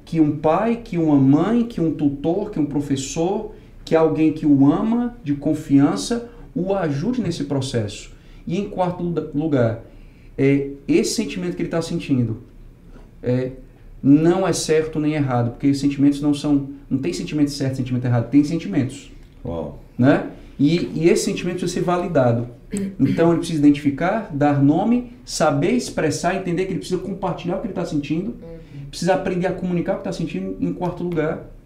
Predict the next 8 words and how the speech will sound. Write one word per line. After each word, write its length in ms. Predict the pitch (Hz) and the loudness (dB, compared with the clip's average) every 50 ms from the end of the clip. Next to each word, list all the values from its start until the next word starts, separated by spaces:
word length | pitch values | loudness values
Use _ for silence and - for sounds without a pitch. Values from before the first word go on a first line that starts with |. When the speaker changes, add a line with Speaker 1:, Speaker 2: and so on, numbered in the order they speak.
| - - - - - - - - | -20 -20 -20 -20 -20 -16 -10 -8
Speaker 1:
validar. 920 | 131 117 113 120 147 160 170 180 196 170 139 123 117 113 110 - - - - - | -4 -2 0 0 0 0 0 -2 -2 -2 0 2 2 2 0 -4 -10 -14 -8 -6
O 80 | 127 120 | -4 0
que 100 | 120 139 | 2 2
eu 100 | 135 131 | 2 2
tô 120 | 151 170 | 0 -2
sentindo 320 | 170 - 147 139 139 147 | -2 -2 -2 -2 0 -2
é 40 | 156 | -2
importante. 640 | 147 151 165 165 - - 120 107 95 - - - - | -2 -4 -6 -6 -4 -4 -4 -4 -6 -8 -14 -18 -20